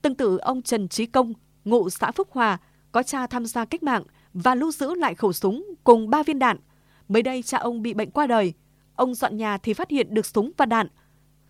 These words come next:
Do cán bộ công an thường xuyên tuyên truyền nhắc nhở qua các buổi họp ở ấp, xã và đến tận nhà, nên khi phát hiện súng,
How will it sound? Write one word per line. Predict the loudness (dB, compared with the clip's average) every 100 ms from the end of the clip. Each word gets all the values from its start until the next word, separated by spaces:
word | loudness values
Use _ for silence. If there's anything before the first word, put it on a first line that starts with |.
| _
Do | 0 0
cán | 2 0
bộ | 2 2
công | 0 -2
an | -2 -6
thường | -2 -2 -2
xuyên | -6 -4
tuyên | -4 -2
truyền | 0 0
nhắc | -2 -2
nhở | 0 0 0 _
qua | 2 2
các | 0 -2
buổi | 0 2
họp | 2 -2 _
ở | 0 2 4
ấp, | 4 2 _
xã | -6 2 2 2 -4 -20 _ -6
và | 0 0 0
đến | 0 -2 0
tận | -4
nhà, | -2 -2 -2 -4 _ _ _
nên | 0 0
khi | 0 -4
phát | -2 -4
hiện | -4
súng, | 0 -2 -2 -8